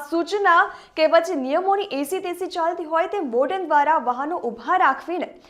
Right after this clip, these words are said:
ડોક્યુમેન્ટ્સ માંગવાથી લઈ અને ચેક કરવા, ઓનલાઈન ચલણ કે પછી ચલણ બુકમાંથી હાજર શુલ્ક વસૂલવાની કામગીરી નિયમ વિરુદ્ધ થતી રહેશે. આવા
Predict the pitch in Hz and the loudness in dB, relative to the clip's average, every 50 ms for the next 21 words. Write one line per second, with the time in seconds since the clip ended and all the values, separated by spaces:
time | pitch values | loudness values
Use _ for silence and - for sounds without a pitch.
0 | _ _ _ _ - 254 285 294 311 294 427 381 370 381 403 453 466 440 440 392 | _ _ _ _ 4 8 8 8 8 8 4 2 4 4 2 2 0 -2 0 2
1 | 370 359 359 370 370 370 359 359 370 403 415 453 453 440 466 480 - - - 381 | 4 4 4 6 6 6 6 6 2 0 0 2 0 0 0 -2 -2 -2 0 0
2 | 403 403 392 254 247 214 196 - - - - - _ _ _ _ _ - - 240 | 0 0 0 0 0 0 0 -2 -6 -10 -12 -16 _ _ _ _ _ -2 0 2
3 | 247 254 269 277 285 320 392 427 415 381 349 349 359 370 392 392 403 392 - 339 | 2 6 8 8 8 8 8 4 2 0 2 2 4 2 2 0 0 0 2 2
4 | 339 339 370 381 - - 330 320 330 339 359 330 269 247 285 330 370 359 403 370 | 2 2 -2 -4 0 2 4 4 6 4 2 2 0 0 0 0 0 0 -2 2
5 | 339 311 294 294 294 320 339 349 285 294 285 269 269 262 339 359 381 370 370 - | 4 4 2 2 0 -4 -8 -6 0 4 6 6 6 6 2 -2 -4 -4 0 2
6 | 370 392 381 381 392 381 320 330 320 339 320 311 311 302 302 320 311 311 294 285 | 2 2 2 2 0 2 2 2 0 0 0 2 2 2 2 0 0 0 0 0
7 | 277 277 262 339 349 285 226 214 226 262 302 339 392 359 277 269 269 262 294 330 | 0 -2 -4 -6 -6 -6 -6 -2 2 2 2 4 2 0 -2 -2 -4 -4 -4 -2
8 | 359 415 415 - - 403 392 392 392 359 254 240 185 175 - - - - - - | -2 -2 -4 -2 2 2 2 2 2 0 -2 -2 -4 -6 -12 -12 -14 -16 -16 -18
9 | _ _ _ _ _ _ _ - - _ - - 240 285 330 359 | _ _ _ _ _ _ _ -20 -20 _ 6 8 8 10 10 8